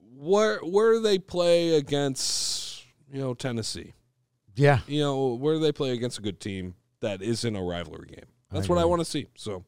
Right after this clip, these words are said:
Speaker 2: So I'm assuming that's the last of the games.
Speaker 1: That is the last of the games. Okay, Tony, why don't you take away this interview with Centennial's Harper Searle?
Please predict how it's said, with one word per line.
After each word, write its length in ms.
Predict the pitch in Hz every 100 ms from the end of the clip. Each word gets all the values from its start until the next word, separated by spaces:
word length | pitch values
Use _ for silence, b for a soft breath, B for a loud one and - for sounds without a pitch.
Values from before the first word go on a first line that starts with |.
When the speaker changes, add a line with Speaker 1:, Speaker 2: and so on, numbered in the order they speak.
| _ _ _ _ -
Speaker 2:
So 100 | 143
I'm 40 |
assuming 400 | 131 - 165 196
that's 220 | 135 120 -
the 100 | 113
last 540 | 98 98 110 - - -
of 160 | 104 92
the 80 | 85
games. 580 | 90 98 71 71 - - -
Speaker 1:
That 200 | 135 143
is 300 | 127 135 131
the 260 | - 123 117
last 460 | 113 127 123 -
of 240 | 123 123 117
the 160 | 120
games. 540 | 113 123 113 78 - - _ _ _ _ _ _ _ _ 110
Okay, 240 | 117 147
Tony, 360 | 123 131 123 120 -
why 180 | 123
don't 80 | 143
you 80 | 147
take 320 | 135 147 151
away 460 | 135 139 143 143 147 _ _ _ _ _ _ _ _ _ _
this 220 | - -
interview 600 | - 151 156 139 147 160
with 420 | 208 135 113 107 - _ _
Centennial's 760 | - - 123 - 143 156 165 -
Harper 400 | - 95 - 123
Searle? 440 | - - - _